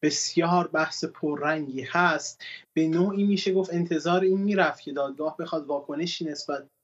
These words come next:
به این پرونده ایشون نشون بده. اما اینکه در هر سی و چهار فقره در این پرونده ایشون محکوم بشن، خب واقعاً یک رأی بی سابقه ای بوده.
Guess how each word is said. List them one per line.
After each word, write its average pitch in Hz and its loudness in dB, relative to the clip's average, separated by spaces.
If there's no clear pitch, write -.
به 131 -10
این 123 -16
پرونده 131 -10
ایشون 135 -10
نشون 131 -12
بده. 123 -12
اما 160 4
اینکه 180 4
در 165 4
هر 175 0
سی 175 -4
و 151 0
چهار 147 -4
فقره 143 -4
در 143 -2
این 143 -8
پرونده 135 -4
ایشون 139 -8
محکوم 139 -6
بشن، 160 -4
خب 160 -6
واقعاً 143 0
یک 156 -4
رأی 156 0
بی 147 -8
سابقه 139 -2
ای 147 0
بوده. 113 -16